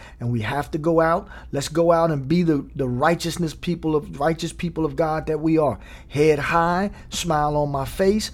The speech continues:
peace in my heart, joy unspeakable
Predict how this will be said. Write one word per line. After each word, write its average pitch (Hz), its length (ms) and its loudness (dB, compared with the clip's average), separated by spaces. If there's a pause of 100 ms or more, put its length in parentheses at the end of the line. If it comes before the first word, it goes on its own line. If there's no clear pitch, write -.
(240)
peace 185 300 2
in 151 120 0
my 139 200 0
heart, 190 400 2 (300)
joy 180 440 8
unspeakable 185 800 0